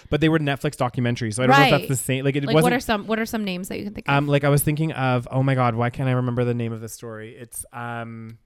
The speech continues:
Speaker 1: it was a story about that little, that little boy.
Speaker 2: The little boy,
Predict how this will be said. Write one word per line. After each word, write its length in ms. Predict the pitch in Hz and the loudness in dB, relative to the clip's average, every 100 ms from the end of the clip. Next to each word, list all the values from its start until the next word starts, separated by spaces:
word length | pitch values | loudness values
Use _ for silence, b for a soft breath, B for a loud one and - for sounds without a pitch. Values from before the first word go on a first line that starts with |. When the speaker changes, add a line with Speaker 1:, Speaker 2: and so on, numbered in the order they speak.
| - _ _ _ _ _ _ - | -20 _ _ _ _ _ _ -6
Speaker 1:
it 60 | |
was 140 | 135 147 | -4 -4
a 40 | |
story 240 | 143 165 | -4 -2
about 140 | 175 165 | -2 -2
that 160 | 147 | -4
little, 320 | 135 135 131 117 | -2 -2 -4 -6
that 140 | 131 | -8
little 220 | 123 135 | -6 -6
boy. 360 | 123 113 113 151 | -6 -6 -6 -4
Speaker 2:
The 80 | 240 | -2
little 200 | 226 226 | 0 0
boy, 220 | 202 208 | 0 -2